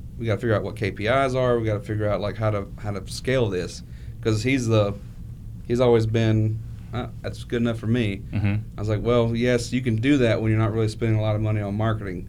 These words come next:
Speaker 1: I come from spending a lot of money on market, at least a lot of money to me at the time.
Speaker 2: Mm-hmm.
Speaker 1: On marketing, I needed to know what those numbers were to actually see if I was making any money,
Speaker 2: Mm-hmm.
Speaker 1: um, and then how to figure out how to scale it. So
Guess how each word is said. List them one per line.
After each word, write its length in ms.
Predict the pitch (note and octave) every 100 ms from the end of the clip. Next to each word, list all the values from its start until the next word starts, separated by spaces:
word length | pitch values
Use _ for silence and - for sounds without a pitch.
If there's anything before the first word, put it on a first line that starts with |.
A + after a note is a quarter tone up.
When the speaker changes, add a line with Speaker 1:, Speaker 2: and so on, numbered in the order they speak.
| -
Speaker 1:
I 100 | G#2+
come 220 | A2 A2+
from 140 | G#2+ F#2+
spending 240 | A2+ G#2+
a 60 | G2
lot 140 | G#2+
of 60 | G#2
money 160 | G#2+ G2+
on 100 | G2+
market, 240 | A2+ G#2
at 40 | A2+
least 180 | A2+ G#2+
a 40 |
lot 120 | A2
of 60 | G#2+
money 200 | G#2+ G2
to 60 |
me 220 | G2 A2+ A2+
at 60 |
the 120 | - G#2+
time. 300 | G2 F#2+ G2
Speaker 2:
Mm-hmm. 200 | G2+ F#2+ F#2+ - - - -
Speaker 1:
On 140 | G#2+ G#2
marketing, 580 | A2 A#2+ A2 G2+ G2 -
I 80 | G2+
needed 240 | A2+ A2+ G2+
to 60 |
know 220 | G#2 A2 A2
what 160 | F#2+
those 180 | G2 G2+
numbers 260 | G#2+ G2+ G#2
were 160 | A2+
to 100 | G#2 F#2+
actually 260 | F#2+ -
see 240 | - B2 A#2
if 100 | G#2+
I 60 |
was 160 | G2 G2
making 320 | G#2+ A#2+ A2+
any 140 | F#2+ F#2
money, 300 | F2 F2 - -
Speaker 2:
Mm-hmm. 480 | F#2+ G2 F#2 - G2+
Speaker 1:
um, 380 | G2+ F#2+ F#2+ G2
and 140 | G#2+
then 140 | G#2+
how 180 | G2+ A2
to 60 | G#2
figure 200 | A2+ G#2+
out 120 | G2
how 80 | G#2
to 80 | F#2+
scale 380 | - A#2+ A#2
it. 120 | F2 - - - - - -
So 400 | - A2+ A2 A2